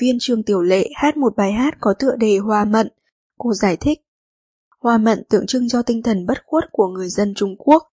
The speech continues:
Bài hát này thể hiện trái tim bền bỉ của các đệ tử Đại Pháp. Cũng giống như hoa mận, đức tin kiên định của họ vào sư phụ và quyết tâm cứu độ chúng sinh là trường tồn." Học viên Triệu Nghĩa Liên bày tỏ lòng cảm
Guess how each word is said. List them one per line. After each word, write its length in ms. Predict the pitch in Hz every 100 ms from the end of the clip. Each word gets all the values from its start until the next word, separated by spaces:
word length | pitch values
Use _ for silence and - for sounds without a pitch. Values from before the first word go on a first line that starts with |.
| _ _
Bài 180 | 202 214
hát 160 | 226 320
này 300 | 285 247 208
thể 100 | 208
hiện 240 | 190 214 -
trái 240 | 190 190
tim 220 | 226 240
bền 240 | 196 196 180
bỉ 180 | 196 180
của 160 | - 180
các 240 | - 285
đệ 160 | 226 233 -
tử 160 | 190 196
Đại 160 | 185 -
Pháp. 200 | 294 320 - _ _ _ _ -
Cũng 180 | 233
giống 260 | 233 208 196
như 120 | 254
hoa 240 | 247 208 202
mận, 260 | 202 202 - _ _ -
đức 100 | 294 -
tin 140 | 233 214
kiên 200 | 214 202
định 160 | 208 214
của 180 | - 180
họ 260 | 202 208 -
vào 160 | 190 190
sư 240 | - 220 220
phụ 200 | 240 233 - _ -
và 100 | 202
quyết 260 | 196 302 -
tâm 160 | 247 240
cứu 140 | 190
độ 200 | 208 254 -
chúng 220 | 190 190
sinh 380 | - 247 226 214
là 120 | 190
trường 260 | - 190 180
tồn." 320 | 202 202 185 - _ _ _ _ _ _ _ _ _
Học 200 | - 220 -
viên 220 | 226 240 214
Triệu 220 | - -
Nghĩa 220 | 214 214
Liên 380 | 254 262 262 240
bày 160 | 202 196
tỏ 160 | 202 170
lòng 180 | 180 175
cảm 180 | - 170